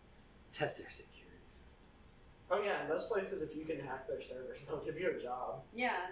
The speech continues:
Speaker 3: that's awesome.
Speaker 2: Most places don't press charges unless you're out of the country.
Speaker 3: Mm-hmm.
Speaker 1: Mm-hmm.
Speaker 2: I mean, you end up having to sign, like, non-disclosures,
Speaker 3: Mm-hmm.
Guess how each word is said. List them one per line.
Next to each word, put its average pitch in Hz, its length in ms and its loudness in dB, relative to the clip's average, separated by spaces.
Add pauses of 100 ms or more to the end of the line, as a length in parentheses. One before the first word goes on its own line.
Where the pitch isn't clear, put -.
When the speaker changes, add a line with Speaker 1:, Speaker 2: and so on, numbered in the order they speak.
Speaker 3:
that's - 160 -6
awesome. - 340 -4
Speaker 2:
Most 156 220 6
places 175 340 4
don't 156 260 4
press 156 240 4
charges 147 380 2
unless 135 300 -2
you're 135 120 2
out 123 160 2
of 127 80 -10
the 127 60 -14
country. 127 520 -4
Speaker 3:
Mm-hmm. 214 320 4
Speaker 1:
Mm-hmm. 127 220 2 (200)
Speaker 2:
I 185 80 8
mean, 160 160 4
you 156 120 6
end 156 120 2
up 143 120 4
having - 240 4
to 127 60 0
sign, 135 300 0
like, 117 140 0 (180)
non-disclosures, 131 1040 4
Speaker 3:
Mm-hmm. 208 480 4